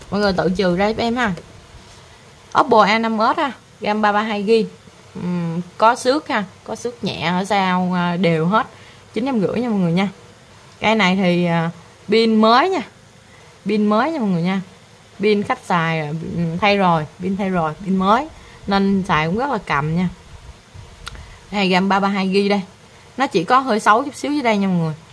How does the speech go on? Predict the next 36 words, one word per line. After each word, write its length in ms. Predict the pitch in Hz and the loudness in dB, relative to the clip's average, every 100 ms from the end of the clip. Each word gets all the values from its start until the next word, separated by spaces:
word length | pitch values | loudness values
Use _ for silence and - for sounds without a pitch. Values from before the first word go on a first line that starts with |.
| - - - | -20 -20 -14
Đây. 140 | - 170 - - - - | -10 -8 -10 -20 -20 -10
Hơi 140 | 196 196 | -2 2
xấu 200 | 202 247 | 4 2
chút 140 | 269 | -2
xíu 220 | - 269 | -4 -2
dưới 120 | 285 247 | 0 2
đây 160 | 220 | 2
là 60 | 170 | 2
giống 220 | 175 247 | -2 -2
như 140 | 233 | 0
là 80 | 185 | 0
bị 140 | 170 170 | 0 2
bụi 320 | 156 147 202 | 2 4 2
nha 60 | |
mọi 120 | 220 185 | 0 0
người. 160 | 165 156 - - | -2 -4 -18 -10
Bị 100 | 175 | -4
bụi 340 | 165 135 151 226 | -2 0 0 0
á. 100 | 233 - 170 | -4 -12 -4
Bị 100 | 180 | 0
bụi 260 | 147 156 | 2 2
ngay 120 | 208 | 0
cái 100 | 214 | -2
kính 240 | 247 254 349 | 2 2 2
á. 80 | 392 - - - - | -2 -6 -20 -18 -4
Đó. 180 | 196 - - - - - - | -4 -4 -16 -20 -20 -20 -6
Ngoài 120 | 180 | 0
ra 140 | 190 196 | 2 2
là 300 | 175 160 165 | 2 0 -2
ram 180 | 196 | 0
ba 100 | 196 | 2
ba 80 | 196 | 0
hai 240 | 196 190 190 | 0 -2 0
gi 200 | 190 190 | 2 2
là 80 | |
ok. 440 | - 185 202 196 | 0 0 2 2